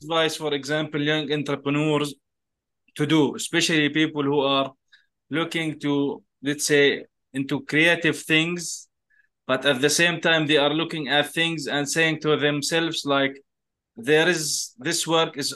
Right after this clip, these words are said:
have been already done by a lot of people," right? This idea that could be there, one thing. And also their fear of, like, n-, not making it,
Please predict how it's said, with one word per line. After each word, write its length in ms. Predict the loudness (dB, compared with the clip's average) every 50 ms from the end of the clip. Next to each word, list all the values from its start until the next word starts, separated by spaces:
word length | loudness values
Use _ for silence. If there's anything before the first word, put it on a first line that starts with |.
| -4 -2
have 380 | 2 4 4 4 2 0 0
been 180 | 0 0 0 2
already 320 | 2 2 2 2 2 0 0
done 240 | 0 0 0 2
by 140 | 0 0 0
a 160 | 0 -2 0
lot 220 | 2 2 2 0 -2
of 160 | -8 -10 -6
people," 400 | -4 -4 -4 -4 -2 -2 -2 -2 -2 -4 -8 -14 _ _ -6
right? 340 | -2 0 0 0 0 -2 -4
This 300 | -4 -4 -4 -4 -4 -4
idea 800 | -2 0 0 2 2 4 4 4 4 4 2 0 -2 -2 -4 -6 -4
that 220 | -4 -4 -4 -4
could 200 | -4 -6 -6 -2
be 140 | 0 0 0
there, 340 | 2 2 2 4 4 2 2 -2 -10 _ _ _ _ _ _ _ _ _ -6
one 200 | -4 -2 -2 -2
thing. 360 | 0 0 0 0 0 -2 -4
And 280 | -2 -2 -2 0 0 0
also 600 | 2 2 2 0 0 0 0 0 0 -2 -6 _ _ _ _ _ -20 -20 -20 _ _ _
their 200 | -2 0 0 0
fear 300 | 0 0 0 2 2 2
of, 160 | 2 0 -4 -4 -10 -6
like, 420 | -2 0 2 2 0 -2 -6 -18 -20 _ _ _ _ -12
n-, 280 | -10 -10 -10 -8 -6 -2
not 220 | -2 -2 -2 -2
making 500 | -2 0 0 0 0 0 -2 -2 -2 -2
it, 180 | -4 -6 -8